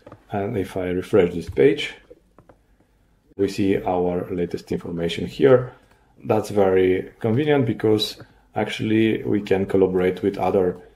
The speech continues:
colleagues on the same, uh, code. Of course, having the opportunity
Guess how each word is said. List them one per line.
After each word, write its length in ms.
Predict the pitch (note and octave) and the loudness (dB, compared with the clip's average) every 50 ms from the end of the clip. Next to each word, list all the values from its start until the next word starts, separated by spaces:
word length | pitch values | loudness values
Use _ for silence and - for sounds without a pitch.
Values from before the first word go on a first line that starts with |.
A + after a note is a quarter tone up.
| _ _ | _ _
colleagues 440 | - D3+ D#3+ D3+ D3 C3 A#2+ - - | 0 4 4 4 4 2 2 -2 -2
on 120 | A2 G2 | -2 -2
the 80 | F2+ F#2 | -2 -4
same, 460 | - - G#2 G2 F#2+ F#2 F2 F2 - | -2 0 0 2 2 0 -2 -6 -8
uh, 220 | - F#2 F2 F2+ F#2+ | -10 -10 -10 -10 -12
code. 440 | - - - C#3 C3+ C3 C3 C3 - - - _ _ _ _ _ _ | 0 4 6 6 8 6 4 0 -6 -12 -18 _ _ _ _ _ _
Of 160 | - - - _ | -14 -14 -12 _
course, 500 | - - - D3 D#3 D#3+ - - - - - _ | 0 4 4 4 4 2 0 -2 -4 -8 -12 _
having 300 | - G2+ F#2 G2 F#2+ F#2+ | -2 -2 0 0 -2 0
the 120 | F2+ F#2+ | 2 2
opportunity 840 | F#2+ F#2+ F#2+ G#2 G2+ - - C#3+ D3 C#3+ C#3+ - - D3 - C#3+ - | 2 2 2 -2 -6 -4 -4 -4 -4 -4 -4 -4 -4 -4 -4 -4 -6